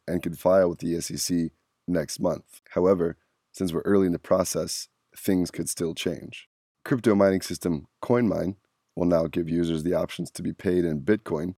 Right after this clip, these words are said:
The system has been able to mine Monero, Zcash, Grin, and Ethereum,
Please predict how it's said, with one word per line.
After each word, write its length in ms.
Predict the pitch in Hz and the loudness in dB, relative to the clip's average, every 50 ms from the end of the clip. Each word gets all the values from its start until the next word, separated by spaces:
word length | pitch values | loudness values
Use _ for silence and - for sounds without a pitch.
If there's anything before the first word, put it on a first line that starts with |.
| _ _ | _ _
The 80 | - | -8
system 340 | 92 - 101 92 - - 95 | -4 -2 -2 0 0 2 2
has 140 | 90 87 78 | 2 2 0
been 160 | - 87 87 | -2 -2 -2
able 180 | 87 87 85 82 | -2 -2 -2 -4
to 140 | - - 85 | -4 -2 0
mine 500 | 85 85 85 87 87 85 85 82 78 - | 2 4 4 4 2 0 -2 -4 -6 -6
Monero, 760 | - 87 87 85 85 85 90 92 92 90 87 85 82 80 - - - | -4 -2 -2 0 0 2 2 2 2 2 2 2 0 -2 -4 -6 -8
Zcash, 680 | 82 82 90 87 - - 85 82 85 82 - - - - - 80 | -4 -2 -2 -2 0 0 0 0 0 -2 -4 -6 -10 -10 -12 -12
Grin, 460 | - - - 87 87 87 87 85 80 - | -10 -4 -2 -2 0 0 -2 -2 -4 -4
and 200 | - - 85 82 | -6 -6 -6 -6
Ethereum, 500 | - - - 107 117 104 85 80 85 87 | -8 -4 0 4 4 4 4 2 0 -4